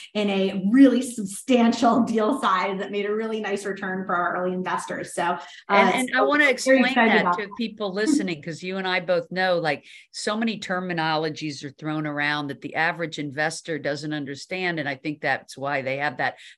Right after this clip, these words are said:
Speaker 2: fear factor. But, you know, an exit, of course, means that they sold their company, got acquired,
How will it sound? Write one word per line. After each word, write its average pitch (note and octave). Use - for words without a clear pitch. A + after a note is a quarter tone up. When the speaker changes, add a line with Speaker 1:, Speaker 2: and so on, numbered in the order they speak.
Speaker 2:
fear G3
factor. D3
But, C#3
you F3
know, D#3
an D3+
exit, E3+
of D3
course, D#3
means D3+
that D3
they C#3+
sold D3+
their D3+
company, C#3+
got B2
acquired, C#3+